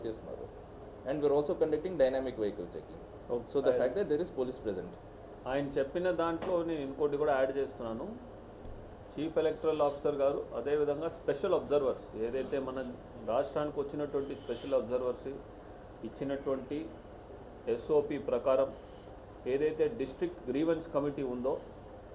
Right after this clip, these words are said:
Speaker 2: ఆ డిస్ట్రిక్ట్ గ్రీవెన్స్ కమిటీలో ఏదైతే మీరు చెప్తున్నటువంటి పది లక్షల కంటే తక్కువ ఉన్నటువంటి నగదు వాల్యూ ఏదైతే ఉందో, ఇరవై గం-, ఇరవై నాలుగు గంటల లోపల దాన్ని విచారిస్తూ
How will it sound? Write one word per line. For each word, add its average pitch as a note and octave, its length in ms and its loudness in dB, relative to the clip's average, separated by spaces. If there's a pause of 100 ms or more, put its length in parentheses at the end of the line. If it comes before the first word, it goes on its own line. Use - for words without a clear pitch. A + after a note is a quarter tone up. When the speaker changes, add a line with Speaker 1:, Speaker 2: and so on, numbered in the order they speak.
(120)
Speaker 2:
ఆ B2 40 6 (120)
డిస్ట్రిక్ట్ E3 360 -2
గ్రీవెన్స్ D3 380 0
కమిటీలో C3 420 0 (800)
ఏదైతే D#3+ 320 4 (100)
మీరు D#3+ 220 2
చెప్తున్నటువంటి D3+ 720 0 (120)
పది C#3+ 220 6
లక్షల D3+ 360 2
కంటే C#3+ 220 2 (120)
తక్కువ D#3 260 8 (140)
ఉన్నటువంటి C#3+ 480 2 (120)
నగదు C#3 320 4
వాల్యూ C3+ 220 6 (100)
ఏదైతే C3 300 2 (100)
ఉందో, B2 220 0 (1040)
ఇరవై E3 280 12
గం-, D#3 240 4 (220)
ఇరవై D#3+ 260 10
నాలుగు D3+ 240 4
గంటల D3+ 260 4 (100)
లోపల D3+ 220 6 (120)
దాన్ని D3 200 6 (100)
విచారిస్తూ D3 540 6